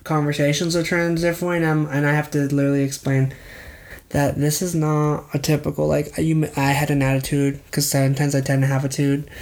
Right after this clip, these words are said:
and, like, and me ex-, expressing my, "I'm sorry that I ha-, I had when I didn't mean for it to come out,"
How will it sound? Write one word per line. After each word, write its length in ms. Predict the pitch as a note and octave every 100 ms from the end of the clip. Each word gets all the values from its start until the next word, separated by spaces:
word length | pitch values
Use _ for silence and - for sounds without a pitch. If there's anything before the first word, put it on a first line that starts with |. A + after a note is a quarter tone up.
| - - -
and, 200 | C#3+ D3
like, 260 | C#3 C3+ -
and 240 | D3 D3 C#3
me 320 | C#3+ D3 D3 C#3+
ex-, 240 | C3+ - -
expressing 520 | D3 - D3 C#3 D3
my, 200 | C3+ C3+
"I'm 140 | C3+ C3+
sorry 260 | C3+ C3
that 140 | C3+ C3
I 40 |
ha-, 200 | C3 B2+
I 120 | B2+
had 220 | C3 C3 C3+
when 100 | C3
I 60 |
didn't 200 | C3 B2+
mean 220 | B2+ B2+
for 200 | B2 - B2+
it 80 | C3+
to 40 |
come 180 | C3 D#3
out," 280 | E3+ E3+